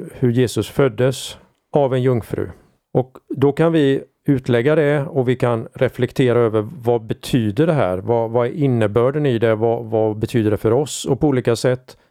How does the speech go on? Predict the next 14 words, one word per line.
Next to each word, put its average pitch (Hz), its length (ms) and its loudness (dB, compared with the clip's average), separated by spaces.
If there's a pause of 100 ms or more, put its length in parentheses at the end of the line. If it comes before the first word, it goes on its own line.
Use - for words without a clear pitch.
(180)
Men 143 360 2
om 139 200 0
du 135 80 2
kopplar 131 680 -2
loss 147 460 0
detta 107 520 -2 (200)
från 135 460 0
det 120 120 2
faktum - 760 -4
att 113 180 -4
det 110 100 0
var 160 340 2
en 147 80 -2
jungfrufödsel, 107 840 -2